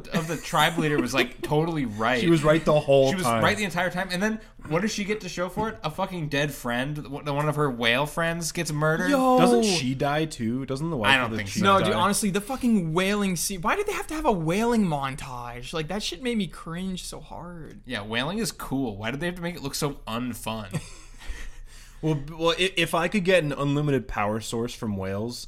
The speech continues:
Speaker 2: I would whale too.
Speaker 3: Dude, it wasn't even unlimited. It was, like, fucking, like, literally, like,
Speaker 1: It was, like, Botox.
Speaker 3: eighteen thousand dollars
Speaker 1: <laughs> It was
Speaker 3: of
Speaker 1: like,
Speaker 3: Avatar money.
Speaker 1: wasn't it,
Speaker 3: Imagine
Speaker 1: like,
Speaker 3: how much that is.
Speaker 1: wasn't it, like, brain Botox?
Speaker 3: Yeah,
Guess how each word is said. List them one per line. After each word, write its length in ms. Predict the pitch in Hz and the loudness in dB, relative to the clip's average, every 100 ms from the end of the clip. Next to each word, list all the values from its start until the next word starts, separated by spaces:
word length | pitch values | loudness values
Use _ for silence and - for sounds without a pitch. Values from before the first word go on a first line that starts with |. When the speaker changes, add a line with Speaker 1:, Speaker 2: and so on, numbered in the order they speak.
| - | -6
Speaker 2:
I 100 | 101 | -4
would 160 | 101 | -4
whale 300 | 95 92 87 - | -4 -6 -6 -6
too. 140 | 98 | 4
Speaker 3:
Dude, 140 | 320 | 6
it 80 | 311 | 6
wasn't 260 | 311 - 381 | 4 4 2
even 140 | 370 302 | 4 6
unlimited. 440 | 277 269 285 240 | 8 6 6 6
It 60 | 220 | 8
was, 160 | 262 269 | 6 6
like, 140 | 349 | 6
fucking, 400 | 403 311 381 294 | 6 6 4 4
like, 260 | 285 233 - | 6 4 4
literally, 440 | 180 214 247 254 247 | 2 4 4 4 2
like, 340 | 202 185 151 | 4 2 2
Speaker 1:
It 40 | 143 | -2
was, 120 | 143 | 0
like, 100 | 160 | 4
Botox. 180 | 196 269 | 6 6
Speaker 3:
eighteen 300 | - 226 240 | 4 6 6
thousand 440 | - 185 196 185 | 4 4 4 4
dollars 640 | 190 151 147 135 135 - - | 4 4 2 -2 -6 -8 -10
Speaker 1:
<laughs> 20 | |
It 420 | 240 202 - - 139 | -10 -10 -10 -8 2
was 80 | 143 | 4
Speaker 3:
of 40 | |
Speaker 1:
like, 120 | 208 | 6
Speaker 3:
Avatar 400 | 247 269 - 240 | 6 6 4 4
money. 300 | 220 214 151 | 6 6 2
Speaker 1:
wasn't 200 | 131 139 208 | -2 0 4
it, 20 | |
Speaker 3:
Imagine 260 | 254 359 | 4 4
Speaker 1:
like, 80 | 339 | -2
Speaker 3:
how 40 | 269 | -2
much 160 | 294 - | 2 4
that 120 | 226 | 4
is. 280 | 247 - - | 2 -4 -10
Speaker 1:
wasn't 180 | 131 151 | -8 -8
it, 40 | |
like, 160 | 160 127 | -8 -8
brain 380 | 104 95 101 104 | -6 -4 -4 -4
Botox? 640 | 107 107 117 110 110 - - - | -4 -4 -6 -8 -10 -14 -12 -6
Speaker 3:
Yeah, 340 | 254 277 208 | -2 0 -2